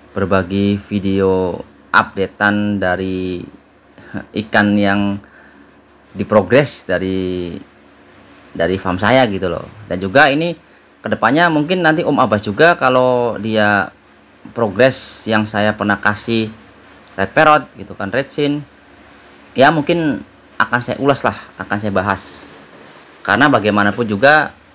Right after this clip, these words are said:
eh, kemungkinan ataupun kalau diprogres sama orang yang bener,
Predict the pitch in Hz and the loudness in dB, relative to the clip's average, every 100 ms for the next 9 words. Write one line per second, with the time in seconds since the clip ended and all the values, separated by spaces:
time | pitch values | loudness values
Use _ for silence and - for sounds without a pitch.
0 | _ - - _ _ _ _ _ - 107 | _ -20 -20 _ _ _ _ _ -2 2
1 | 107 107 104 - 127 131 131 127 131 151 | 4 4 2 0 2 2 2 4 6 4
2 | 175 160 131 - _ - 107 113 113 117 | 0 -6 -10 -20 _ -8 -4 -4 -4 -2
3 | 113 113 117 113 104 107 101 110 135 - | 0 2 2 0 0 0 2 4 2 2
4 | 117 110 90 104 107 107 95 104 156 175 | -4 -2 0 0 0 0 0 2 2 0